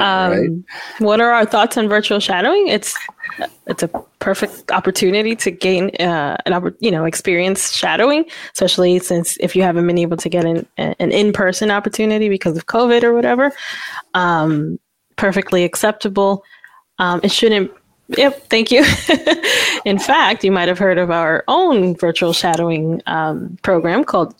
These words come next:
Speaker 2: uh, on e shadowing dot com that Doctor Gray runs.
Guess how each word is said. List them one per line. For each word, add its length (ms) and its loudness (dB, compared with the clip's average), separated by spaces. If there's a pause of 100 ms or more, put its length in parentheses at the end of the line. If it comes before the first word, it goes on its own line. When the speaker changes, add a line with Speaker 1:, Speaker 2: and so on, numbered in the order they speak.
Speaker 2:
uh, 260 -2
on 220 -2
e 80 2
shadowing 520 0
dot 220 -2
com 240 -2
that 140 -2
Doctor 260 -6
Gray 240 -4
runs. 420 0